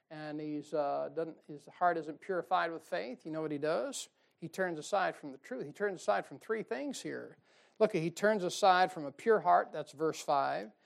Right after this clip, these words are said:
He turns aside from a good conscience, verse five. And he turns away from faith unfeigned. Those three things. He swerves out of the way to miss it.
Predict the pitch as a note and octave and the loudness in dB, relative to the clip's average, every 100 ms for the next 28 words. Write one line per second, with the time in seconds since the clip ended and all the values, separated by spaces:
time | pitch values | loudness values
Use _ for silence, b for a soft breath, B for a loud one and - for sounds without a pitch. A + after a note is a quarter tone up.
0 | b b G3+ - G3+ G3+ F3 D#3+ G3+ F#3 | b b -6 2 4 4 2 4 6 6
1 | F#3 E3+ D3+ D3+ E3+ - E3 C#3+ - F#3 | 4 -4 -4 -2 -2 -2 -4 -4 -8 -14
2 | G3 - D#3 - - C3+ B2+ C#3 F#3 b | -14 -10 -8 -6 -2 -2 -2 -4 -8 b
3 | b b - F3+ F3 - G3+ G3+ F3 E3+ | b b -4 -2 0 4 4 4 4 6
4 | F3 F3 F3 D#3 D#3 G3 F3+ F3+ - _ | 6 4 -2 -8 2 4 4 0 -6 _
5 | G3 F3+ F3 A#3 C4+ F3 B2+ - _ _ | -10 -8 -4 -4 -4 -6 -12 -20 _ _
6 | _ _ F#3+ F#3 - G#3 F#3+ G#3+ A#3+ F#3+ | _ _ 0 2 0 -2 -2 -4 -6 -6
7 | D#3+ D#3+ - G#3+ A3+ G#3 F#3+ F#3+ F3+ F#3 | -8 -8 -2 2 4 4 4 4 4 2
8 | F#3+ D#3 E3 E4+ - - - - - | 0 0 4 4 4 0 -6 -12 -20